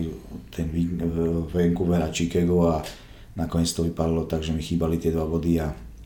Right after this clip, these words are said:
bohužiaľ som sa tam nedostal, aj keď, aj keď, e, som mal, povedzme, skončiť druhý, tretí a tým pádom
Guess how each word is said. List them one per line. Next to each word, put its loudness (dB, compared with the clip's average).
bohužiaľ 2
som 0
sa 0
tam 0
nedostal, -2
aj -6
keď, -2
aj -4
keď, -4
e, -4
som -2
mal, -4
povedzme, -2
skončiť -4
druhý, 0
tretí 0
a -4
tým 0
pádom 0